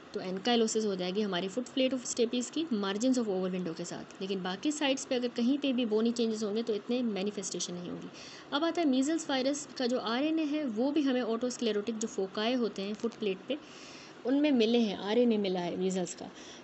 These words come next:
जो हमने रिमूव किया during the surgery, ठीक है, जो फोकाई जब हम रिमूव करते हैं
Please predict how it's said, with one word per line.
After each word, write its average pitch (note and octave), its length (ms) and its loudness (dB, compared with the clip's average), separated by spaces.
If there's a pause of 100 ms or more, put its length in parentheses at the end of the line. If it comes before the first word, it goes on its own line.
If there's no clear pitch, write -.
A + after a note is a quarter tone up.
जो G#3+ 140 6
हमने A3 260 2
रिमूव G#3 220 4
किया A3 200 2
during G3 240 2
the G#3+ 160 -2
surgery, A3 340 0 (340)
ठीक G#3+ 120 0
है, A3 80 6
जो G#3+ 100 2
फोकाई F#3+ 340 -2
जब G3+ 160 -2
हम F#3 220 -4
रिमूव F#3 220 -2
करते F#3+ 260 -6
हैं G#3 100 -8